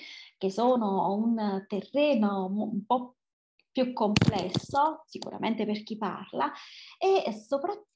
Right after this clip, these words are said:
ma che ultimamente, negli ultimi anni in Wikidata, eh, stanno,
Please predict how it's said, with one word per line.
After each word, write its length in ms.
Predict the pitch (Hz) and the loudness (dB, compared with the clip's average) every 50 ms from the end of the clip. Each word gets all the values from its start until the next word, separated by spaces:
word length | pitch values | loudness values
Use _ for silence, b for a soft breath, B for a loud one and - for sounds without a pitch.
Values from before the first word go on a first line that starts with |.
| _ _ _ _ 285 | _ _ _ _ 2
ma 240 | 320 339 339 - - | 2 2 2 -2 -4
che 280 | - 330 330 285 - - | 0 2 2 2 2 0
ultimamente, 720 | 254 247 - - 311 311 320 339 359 349 294 220 214 214 | -4 -6 -4 -2 0 0 0 2 2 2 2 2 0 0
negli 180 | 202 220 233 294 | -2 -2 -2 -2
ultimi 340 | 311 - - 262 247 247 | -4 -4 0 2 2 4
anni 280 | 247 247 214 208 202 208 | 4 4 2 0 0 2
in 80 | 214 214 | 0 0
Wikidata, 960 | 247 277 - - 339 247 196 175 151 185 214 214 - 247 254 262 - - - | 0 -2 -2 -2 0 0 0 -2 -4 -8 -10 -4 -2 0 0 0 -2 -4 -6
eh, 760 | - 185 185 - - - - - - - - - - - - | -4 -4 -4 -4 -6 -10 -12 -12 -14 -14 -16 -18 -20 -20 -20
stanno, 1000 | - - _ 254 233 214 208 208 208 208 208 214 220 220 214 202 208 202 208 | -20 -2 _ 0 2 2 2 2 2 4 4 4 4 4 4 2 2 2 0